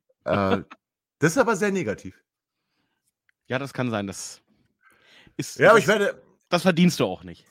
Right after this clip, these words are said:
Speaker 1: Ja, ich, ich werde darüber nachdenken bis zur nächsten Sendung. Dennis, äh,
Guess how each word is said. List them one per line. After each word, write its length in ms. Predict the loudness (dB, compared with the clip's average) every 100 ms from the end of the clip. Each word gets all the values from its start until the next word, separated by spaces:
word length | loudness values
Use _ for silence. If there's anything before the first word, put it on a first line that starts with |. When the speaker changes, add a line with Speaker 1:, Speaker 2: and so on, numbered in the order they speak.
| -12
Speaker 1:
Ja, 280 | -8 0 0
ich, 180 | 0 -4
ich 120 | -4
werde 180 | -2 -2
darüber 240 | -4 -6
nachdenken 440 | -6 -6 -8 -12 -12
bis 120 | -14
zur 120 | -12
nächsten 280 | -12 -14 -12
Sendung. 220 | -10 -10 -12 -16 -20 -8
Dennis, 300 | -4 -4 -4 -10 -6
äh, 180 | -2